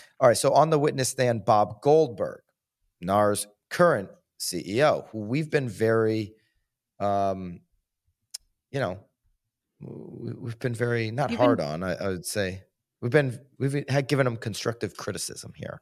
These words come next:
Speaker 1: We'll say that.
Speaker 2: Yeah?
Speaker 1: Um,
Speaker 2: Is that what you say?
Speaker 1: Go-, Bob Goldberg? Yeah, we've given
Speaker 2: Yeah.
Speaker 1: some constructive criticism
Speaker 2: Okay.
Speaker 1: to Mister Goldberg.
Speaker 2: Yeah.
Speaker 1: <laughs> Um, I think we've been fair with, you know, I don't think he's done a great job.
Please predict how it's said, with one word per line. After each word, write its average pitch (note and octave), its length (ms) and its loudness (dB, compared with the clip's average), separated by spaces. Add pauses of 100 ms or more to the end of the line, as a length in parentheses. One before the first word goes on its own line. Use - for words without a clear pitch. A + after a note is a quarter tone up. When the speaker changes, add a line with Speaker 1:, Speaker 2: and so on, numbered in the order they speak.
(100)
Speaker 1:
We'll - 60 -14
say F#2+ 180 -8
that. D2 240 -6 (220)
Speaker 2:
Yeah? G#3+ 300 -4
Speaker 1:
Um, A2 540 6
Speaker 2:
Is - 60 -14
that F#3+ 120 -6
what G#3 100 -8
you B3 80 -6
say? E4+ 300 -4 (1120)
Speaker 1:
Go-, C#3+ 140 4
Bob C3 280 2
Goldberg? F3+ 360 -2
Yeah, D#3+ 80 0
we've A#2 120 -2
given D3 200 0
Speaker 2:
Yeah. B2+ 60 -4
Speaker 1:
some G#2 180 -8
constructive F2+ 540 -4
criticism F2+ 480 -4
Speaker 2:
Okay. F#3+ 320 -2
Speaker 1:
to B3 60 -6 (100)
Mister F#2+ 240 -4
Goldberg. F#2+ 560 0 (200)
Speaker 2:
Yeah. C4 380 2
Speaker 1:
<laughs> - 80 -10
Um, G#2+ 260 -4 (1300)
I C#3 80 4
think D#3 160 4
we've C#3+ 120 4
been A#2+ 140 4
fair A2+ 580 2 (180)
with, G2+ 380 0 (460)
you A#2 140 0
know, C#2+ 140 0
I F2+ 100 4
don't C3+ 160 4
think A#2+ 140 0
he's G2 100 -4
done G2 120 0
a E2+ 40 -4
great D#2+ 200 -2
job. G1+ 280 -6